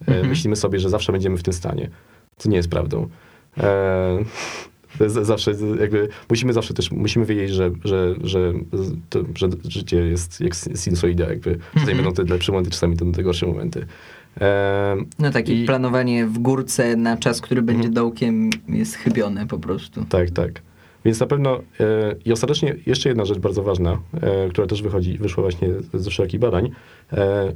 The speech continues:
Speaker 1: że, e, nawyki same w sobie, kiedy już są, kiedy już się stały naszymi nawykami, jeżeli jakieś, jakieś zachowanie stało się naszym nawykiem, ono nie uszczupla naszego zasobu, e, silnej woli. E, ono staje się automatyczne. To jest
Speaker 2: Mhm.
Speaker 1: właśnie, to jest właśnie ta siła nawyku.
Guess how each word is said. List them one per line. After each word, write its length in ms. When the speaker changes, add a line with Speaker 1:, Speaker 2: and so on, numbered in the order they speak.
Speaker 1:
że, 400
e, 160
nawyki 500
same 240
w 60
sobie, 320
kiedy 180
już 160
są, 180
kiedy 180
już 100
się 80
stały 240
naszymi 240
nawykami, 400
jeżeli 220
jakieś, 280
jakieś 180
zachowanie 400
stało 180
się 100
naszym 200
nawykiem, 400
ono 220
nie 120
uszczupla 320
naszego 300
zasobu, 460
e, 40
silnej 260
woli. 280
E, 400
ono 320
staje 260
się 100
automatyczne. 400
To 100
jest 100
Speaker 2:
Mhm. 20
Speaker 1:
właśnie, 260
to 80
jest 100
właśnie 240
ta 80
siła 220
nawyku. 440